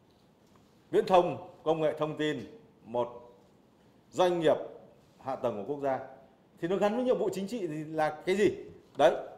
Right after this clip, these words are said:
nó gắn từ cái này ra này. Mà khi chúng ta làm chiến lược ấy, hoặc làm kế hoạch ấy, thì nó phải gắn cái này. Cái mà trên giao ấy là các đồng chí phát triển dịch vụ, phát triển thuê bao, rồi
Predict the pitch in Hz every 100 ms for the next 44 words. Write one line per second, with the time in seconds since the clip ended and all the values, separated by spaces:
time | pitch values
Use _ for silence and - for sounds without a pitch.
0 | - - _ _ _ _ - 123 131 160
1 | 160 123 120 110 104 101 - _ 139 -
2 | 180 185 185 170 156 139 139 131 131 151
3 | 202 208 - - - - - - _ _
4 | _ _ _ _ - 156 - - 135 139
5 | 135 123 113 107 101 92 87 - 147 190
6 | 170 - - - - - _ - 139 160
7 | 151 120 143 - 175 120 - - - -
8 | _ - _ _ _ - 127 135 190 214
9 | 120 - 170 165 160 151 151 147 101 135
10 | 113 110 107 139 - - - 156 156 127
11 | 98 104 - 113 123 - - 156 160 131
12 | 92 - 147 143 156 151 127 - - -
13 | _ _ _ - - _ - - 101 98